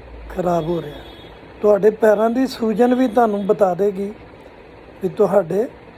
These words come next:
ਫੈਟੀ ਲੀਵਰ ਹੋ ਰਿਹਾ। ਕਦੇ ਵੀ ਜ਼ਿਆਦਾ ਤਲੀਆਂ ਚੀਜ਼ਾਂ ਉਹਨਾਂ ਨੂੰ ਨਹੀਂ ਖਾਣਾ ਚਾਹੀਦਾ, ਤੇ ਨਾ ਹੀ ਬਾਜ਼ਾਰ ਤੋਂ ਤੁਹਾਨੂੰ ਪੌਪਕਿਨ ਵਗੈਰਾ ਨਹੀਂ ਖਾਣੇ ਚਾਹੀਦੇ।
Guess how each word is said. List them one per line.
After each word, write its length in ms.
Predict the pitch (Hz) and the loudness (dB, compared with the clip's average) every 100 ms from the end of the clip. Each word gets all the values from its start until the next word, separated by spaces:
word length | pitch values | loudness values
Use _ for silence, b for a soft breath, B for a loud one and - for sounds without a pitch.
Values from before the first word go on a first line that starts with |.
| - - - - - | -20 -20 -20 -20 -4
ਫੈਟੀ 280 | 185 - 196 | -4 -2 -4
ਲੀਵਰ 340 | 190 175 202 208 | -2 0 0 0
ਹੋ 140 | 190 | 0
ਰਿਹਾ। 200 | 170 190 208 - - - - - - - - | 0 -2 -4 -16 -20 -20 -20 -20 -20 -20 0
ਕਦੇ 300 | 208 208 254 | 0 4 2
ਵੀ 220 | 247 262 | 2 -2
ਜ਼ਿਆਦਾ 440 | 202 214 190 190 160 - - - - - - - - | 2 4 4 0 -6 -12 -20 -20 -20 -20 -20 -6 0
ਤਲੀਆਂ 320 | 202 226 240 | 2 4 2
ਚੀਜ਼ਾਂ 460 | 226 196 196 202 220 - - - - - - - | 0 -2 0 -2 -4 -14 -20 -20 -20 -20 -20 -12
ਉਹਨਾਂ 240 | 202 202 208 | -4 0 0
ਨੂੰ 100 | 196 | 2
ਨਹੀਂ 180 | 196 220 | 0 0
ਖਾਣਾ 280 | 220 208 | 0 0
ਚਾਹੀਦਾ, 400 | 202 220 214 233 233 - - - - - - - - - - | 2 0 2 0 -2 -12 -20 -20 -20 -20 -20 -20 -20 -20 -2
ਤੇ 100 | 214 | 0
ਨਾ 320 | 214 196 208 220 | 2 2 2 2
ਹੀ 140 | 262 | 0
ਬਾਜ਼ਾਰ 420 | 220 214 208 202 | 0 4 4 2
ਤੋਂ 240 | 185 202 160 - - - - - - - - - - - - - - - - | -2 -6 -6 -12 -20 -20 -20 -20 -20 -20 -20 -20 -20 -20 -20 -20 -20 -20 -2
ਤੁਹਾਨੂੰ 420 | 208 208 208 220 220 - - - - - | 0 0 -2 -6 -10 -16 -20 -20 -20 0
ਪੌਪਕਿਨ 500 | 208 196 - 233 226 | 2 2 0 0 2
ਵਗੈਰਾ 440 | 220 202 190 202 214 - - - - - - - - - - - - - 185 | 2 2 2 -2 -6 -20 -20 -20 -20 -20 -20 -20 -20 -20 -20 -20 -20 -14 -4
ਨਹੀਂ 180 | 202 | -4
ਖਾਣੇ 260 | 208 214 214 | 0 0 2
ਚਾਹੀਦੇ। 420 | 196 220 214 226 | 2 2 2 -2